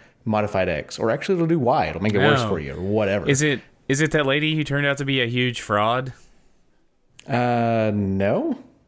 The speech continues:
Speaker 2: Okay, just checking, 'cause that's exactly what her company said they were gonna do.
Speaker 1: That is not what her company said they were gonna do,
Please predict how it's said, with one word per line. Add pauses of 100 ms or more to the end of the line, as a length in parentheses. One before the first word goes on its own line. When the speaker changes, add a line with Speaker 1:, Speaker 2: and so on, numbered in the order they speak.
(120)
Speaker 2:
Okay, (100)
just
checking, (220)
'cause
that's
exactly
what
her
company (180)
said
they
were
gonna
do. (380)
Speaker 1:
That
is
not
what
her
company
said
they
were
gonna
do,